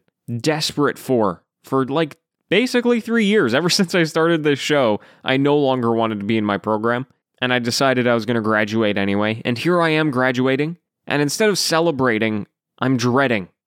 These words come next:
the process of having to figure out what we're gonna do now. I do wanna thank those of you who have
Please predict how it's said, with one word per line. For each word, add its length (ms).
the 140
process 600
of 140
having 300
to 60
figure 380
out 180
what 220
we're 180
gonna 180
do 180
now. 240
I 80
do 120
wanna 200
thank 280
those 240
of 80
you 180
who 140
have 460